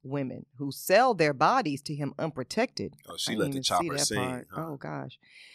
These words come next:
Speaker 1: So he, of course, responds.
Speaker 2: Mm-hmm.
Speaker 1: He says this on Twitter.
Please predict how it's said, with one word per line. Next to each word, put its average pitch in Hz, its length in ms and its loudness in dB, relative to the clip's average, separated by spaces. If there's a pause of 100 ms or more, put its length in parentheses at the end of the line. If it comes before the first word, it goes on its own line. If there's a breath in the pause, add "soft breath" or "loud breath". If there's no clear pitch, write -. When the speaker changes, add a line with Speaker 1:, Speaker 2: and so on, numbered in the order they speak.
(140 loud breath)
Speaker 1:
So 220 160 10
he, 294 380 0 (100)
of 208 240 8
course, 185 560 2 (500)
responds. 151 840 0 (300)
Speaker 2:
Mm-hmm. 98 400 -12
Speaker 1:
He 165 120 0
says 151 300 4
this 190 420 4 (340)
on 143 140 0
Twitter. 120 300 2